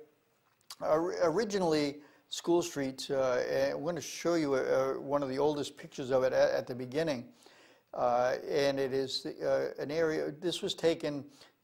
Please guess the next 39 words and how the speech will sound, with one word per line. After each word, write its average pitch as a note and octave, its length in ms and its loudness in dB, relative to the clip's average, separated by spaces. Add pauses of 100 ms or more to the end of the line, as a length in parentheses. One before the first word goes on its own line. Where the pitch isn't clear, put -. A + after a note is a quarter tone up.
(140)
in C#3+ 180 -4
the, C#3 220 -4 (160)
uh, C#3+ 180 -2
very D#3+ 380 2
early, D3+ 340 2
to, D#3 180 -8 (100)
uh, C3+ 280 2
late F3 300 -2 (560)
seventeen D#3 600 -2
seventies, C#3+ 460 -2 (200)
early D3 440 -2
eighteen, C3 720 -8
uh, A#2+ 340 -6 (180)
eighties. B2 500 -8 (640)
Uh, A#2 320 0
and C3 140 -2
that's C#3 240 -2
the D3 140 -4 (200)
White D#3 360 4
and D3 140 -10
Child C#3+ 380 0
Company C3+ 400 -4
right B2+ 220 2
at C3+ 80 -10
the C#3+ 80 -10
corner D3+ 480 0 (500)
of B2 160 -2
School C#3+ 380 -4
Street. A#2+ 400 -10
And, D3 220 -2 (100)
but D3 100 4
at C#3+ 120 -6
that G#3+ 180 6
time, E3+ 320 -2
it C#3+ 160 -6
was D3 180 -6
called C#3+ 300 2
Fayette D#3+ 560 0
Street. - 360 -6